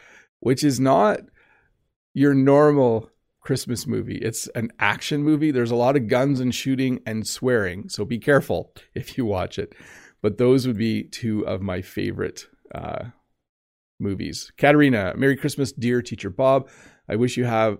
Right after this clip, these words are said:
I wish you find a very big present under the Christmas tree with health, money, and wealth,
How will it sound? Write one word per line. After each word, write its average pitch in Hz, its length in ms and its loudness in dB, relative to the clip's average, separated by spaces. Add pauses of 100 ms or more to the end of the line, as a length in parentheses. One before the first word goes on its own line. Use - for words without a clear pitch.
I 123 80 2
wish 156 220 2
you 143 60 -4
find 127 260 2
a 113 40 2
very 143 320 2
big 127 280 -2
present 113 360 -6
under 98 200 -6
the 101 80 -10
Christmas - 380 -10
tree 131 220 -6
with 101 180 -6
health, 127 380 -4
money, 110 300 -4
and 92 180 -8
wealth, 95 300 -4